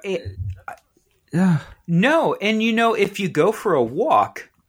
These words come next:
Speaker 1: and, like, regardless of if you're, like, Ed and you, you don't wanna see anybody, you don't wanna talk to anybody, uh,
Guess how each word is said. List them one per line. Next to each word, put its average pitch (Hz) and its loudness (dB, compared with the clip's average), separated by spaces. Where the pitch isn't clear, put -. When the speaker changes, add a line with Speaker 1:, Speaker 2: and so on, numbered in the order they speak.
Speaker 1:
and, 147 2
like, 151 2
regardless 143 2
of 123 0
if 139 0
you're, 139 2
like, 123 2
Ed 135 2
and 131 -6
you, 120 -4
you 127 -6
don't 143 0
wanna 143 -2
see 160 0
anybody, 135 0
you 127 -4
don't 123 0
wanna 113 -8
talk 131 2
to 135 -6
anybody, 110 -2
uh, 123 2